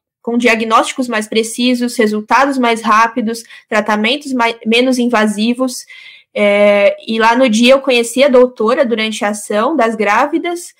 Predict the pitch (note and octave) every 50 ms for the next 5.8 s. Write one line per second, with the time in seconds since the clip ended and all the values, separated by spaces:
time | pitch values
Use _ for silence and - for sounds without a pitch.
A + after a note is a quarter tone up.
0 | _ _ _ _ _ _ - G#3+ G#3 G#3 G#3+ A3 A3+ A#3 A#3 - - A#3 A#3+ -
1 | D4 B3 G#3+ A#3+ B3+ B3+ B3+ B3+ - C#4 C4+ C#4 - D4+ D4+ D#4 D#4 D#4 D#4+ D#4+
2 | E4 D4+ A#3 A#3+ A3+ A#3+ A3+ A#3 G#3+ A3 - G3+ G3+ G3 G3+ G3+ - - G#3 -
3 | - A3 G3+ F#3 - - G3 G3+ G3+ G3+ G3+ - - G#3 G#3+ G#3+ B3 A#3+ B3 B3
4 | B3 C4+ A#3+ A3 A3 A3 A#3+ C4 C4 B3+ A#3 A#3+ B3+ A#3+ A#3+ A#3+ A3 A3 A3+ A#3
5 | A3+ G#3+ G#3 G3+ G3 G3+ G3+ G3+ G3+ G3+ G3 G3 - F#3+ F#3+